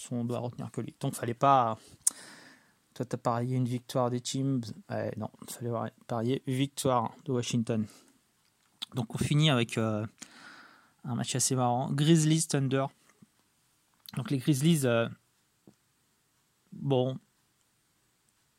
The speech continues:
ils ont perdu sur le parquet, euh, d'Oklahoma City, alors qu'ils avaient un,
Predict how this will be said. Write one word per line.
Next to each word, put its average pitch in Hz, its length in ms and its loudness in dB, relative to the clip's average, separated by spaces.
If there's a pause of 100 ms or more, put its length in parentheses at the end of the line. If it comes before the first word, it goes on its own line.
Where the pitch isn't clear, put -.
ils 151 140 4
ont 143 60 2
perdu 127 340 0 (880)
sur - 360 0
le 117 320 2
parquet, 123 380 0
euh, 113 340 -2
d'Oklahoma 123 420 -2
City, 135 400 -4 (1000)
alors 139 240 2
qu'ils 123 240 -4
avaient 120 300 2
un, 107 560 -2